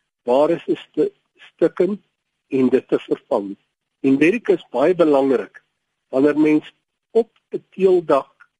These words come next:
'n lei teeldak loop, dat jy op 'n leer loop. Met ander woorde, plat leer, jy moet maar hom lank oopmaak of jy maak van hierdie s-, daklatte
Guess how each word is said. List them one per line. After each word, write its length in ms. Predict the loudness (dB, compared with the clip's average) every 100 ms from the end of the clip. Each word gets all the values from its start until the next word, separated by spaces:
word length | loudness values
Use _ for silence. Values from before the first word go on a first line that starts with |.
| -6
'n 140 | -2
lei 260 | 0 0 -2
teeldak 580 | -4 0 0 0 -2 -4
loop, 320 | -4 -2 -2 -4 _ _ _ _ _ -6
dat 200 | -4 0
jy 140 | 0
op 220 | 0 -2 -2
'n 300 | -2 0 0
leer 320 | 2 2 2
loop. 340 | -2 -6 -6 -6
Met 160 | -2
ander 220 | 0 0
woorde, 340 | 2 0 0 -2
plat 300 | _ -4 -2
leer, 440 | 0 2 2 0 -6 _ _ _ _ _ _ _ _
jy 100 | -4
moet 200 | -2 0
maar 140 | 0
hom 180 | 0 0
lank 300 | 0 0 0 -4
oopmaak 480 | -4 -2 -2 -2 -4
of 200 | -6 0
jy 100 | 0
maak 400 | 2 2 -2 -4
van 160 | -2
hierdie 240 | 0 0 -4
s-, 180 | -10 -20 _ _ _ _ _ _ _ _ _
daklatte 880 | 0 0 -2 -2 0 0 -2 -10